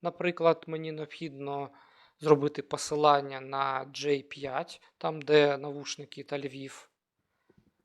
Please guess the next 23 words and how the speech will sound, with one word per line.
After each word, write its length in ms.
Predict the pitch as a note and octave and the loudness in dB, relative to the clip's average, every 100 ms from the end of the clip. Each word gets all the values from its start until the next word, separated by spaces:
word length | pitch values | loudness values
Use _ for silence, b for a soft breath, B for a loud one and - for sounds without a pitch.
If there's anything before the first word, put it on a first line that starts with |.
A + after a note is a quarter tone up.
| _ _ _ _ _ _ _ _ _ | _ _ _ _ _ _ _ _ _
Е, 760 | D#3 C#3 C3+ C3+ C3+ C3+ C3+ C3 _ - | -8 -6 -4 -4 -4 -2 -2 -2 _ 6
тому 260 | E3 F#3 | 8 8
можна, 360 | F3+ E3+ D3+ E3+ | 6 0 -2 -8
в 80 | - | -6
принципі, 920 | E3+ D#3 - D3+ D3+ D3 C#3+ C#3 - | -6 -6 -10 -10 -6 -4 -2 -4 -6
з 120 | D3+ | -8
клавіатури 920 | - D#3+ D3+ E3+ E3+ - D3 C3+ C3+ | -4 -2 4 4 4 -4 -4 -4 -4
ввести, 840 | C3+ C3 C3 D#3 C#3+ - C#3+ C3+ B2+ b b b b b _ | -6 -10 -2 -2 -2 -6 -8 -8 -10 b b b b b _
е, 200 | E3+ D3 | -4 -4
Джей 300 | D3 B2+ D3 | 0 8 8
п'ять. 720 | - C#3 C#3+ C#3 G3+ - - _ _ | 8 -6 -4 2 2 2 -18 _ _
І 160 | - F#3+ | -8 -2
ось 240 | F3 - | -2 -2
наше 240 | E3+ E3 D3+ | -4 -4 -6
посилання, 600 | - - F3 G#3+ A#3+ E3+ | -10 -4 4 4 4 0
воно 280 | D#3+ D#3 | -2 -4
є, 320 | D3+ C#3+ G#3+ C4 | -6 -4 -4 -4
і 180 | D#3+ | -6
воно 280 | D3+ E3+ A#3 | -6 -4 -2
має 420 | G3 F#3 F3+ D#3+ | 6 6 6 4
звичайний 580 | D3 C#3+ - E3+ E3 D3+ | 2 -2 -4 -2 -2 -6
вигляд, 560 | C#3 F3+ D3 C#3+ C#3 - | -6 -6 -6 -6 -6 -6
е, 300 | C3+ C3+ C3 | -4 -2 -4